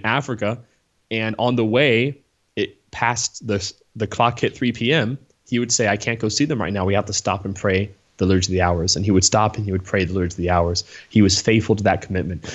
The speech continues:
So very much as part of the essential character as well of those who are consecrated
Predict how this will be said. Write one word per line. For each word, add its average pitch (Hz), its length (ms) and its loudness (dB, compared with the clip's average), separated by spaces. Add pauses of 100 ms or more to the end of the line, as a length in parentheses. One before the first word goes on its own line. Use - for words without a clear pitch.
So 131 220 4
very 143 260 4
much 131 300 2
as 110 120 0
part 120 400 2
of 104 200 -8
the 101 220 -4 (300)
essential 151 560 2
character 107 400 0
as 101 120 -4
well 110 220 4
of 101 100 0
those 104 200 2
who 104 100 -4
are 98 60 -2
consecrated 104 800 -2